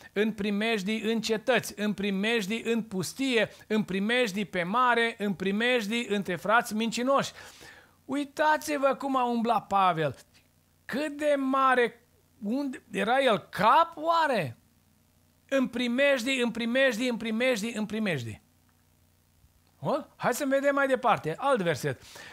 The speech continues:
Versetul ăsta, douăzeci și șapte. "În osteneli și necazuri, în priveghiuri adesea, în foamete și sete,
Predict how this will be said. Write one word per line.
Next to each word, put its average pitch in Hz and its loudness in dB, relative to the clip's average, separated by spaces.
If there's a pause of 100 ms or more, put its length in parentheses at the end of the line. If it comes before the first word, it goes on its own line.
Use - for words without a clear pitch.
(180)
Versetul 226 0
ăsta, 165 0
douăzeci 196 0
și - -6
șapte. 143 -2 (1120)
"În 208 0
osteneli 208 0 (380)
și - -4
necazuri, 190 0 (340)
în 214 2
priveghiuri 202 0
adesea, 185 0
în 220 0
foamete 214 0 (1000)
și - -2
sete, 269 2